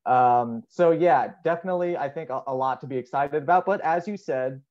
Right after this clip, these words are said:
some reservations as well. Not only are they coming off that four-game losing streak to end last season, but their four, first four games of this coming season are no joke. And Mac Brown has said, he said today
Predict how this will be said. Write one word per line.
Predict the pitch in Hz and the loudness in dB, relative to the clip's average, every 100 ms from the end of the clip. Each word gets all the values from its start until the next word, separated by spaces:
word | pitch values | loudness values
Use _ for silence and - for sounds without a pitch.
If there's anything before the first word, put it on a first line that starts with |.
| _ | _
some | - 151 | -10 -4
reservations | 151 139 135 139 139 131 | -4 -2 -4 -4 -4 -6
as | 120 | -2
well. | 123 117 | -2 0
Not | 127 131 | 2 2
only | 131 131 131 | 0 -2 -2
are | 127 | -4
they | 117 123 | -4 -8
coming | 139 123 123 | -8 -8 0
off | 123 117 117 _ _ _ _ | 2 2 -2 _ _ _ _
that | 127 127 - | 0 0 0
four-game | 135 127 131 123 120 | 0 0 0 -2 -4
losing | 131 123 120 | -6 -6 -12
streak | - 127 123 - | -6 -6 -6 -10
to | 131 | -6
end | 135 123 120 | -2 -2 -2
last | 117 127 139 - | 0 2 2 -4
season, | 131 120 120 110 | -8 -6 -6 -2
but | 127 127 123 - _ _ | 2 2 0 -6 _ _
their | - 135 | 0 0
four, | 139 175 170 - | 4 4 2 -2
first | - 185 170 | 2 2 2
four | - 185 185 | -2 0 0
games | 147 160 156 139 | 0 -2 -4 -6
of | - 131 120 | -4 -2 -4
this | 104 117 139 | -8 -6 -6
coming | - 185 220 147 | -2 -2 0 -4
season | - 131 113 127 131 | -6 -6 -4 -6 -6
are | - 127 123 120 | -2 2 2 0
no | 117 165 | 2 0
joke. | 131 160 123 - | 2 0 0 -6
And | 120 | -8
Mac | 139 143 | -6 -6
Brown | 147 143 143 139 | -4 -2 -2 -4
has | 135 135 131 127 - | -6 -4 -4 -6 -6
said, | 170 151 | -2 -2
he | 120 | -4
said | - 131 | -8 -10
today | 113 113 170 131 120 | -8 -2 0 2 -2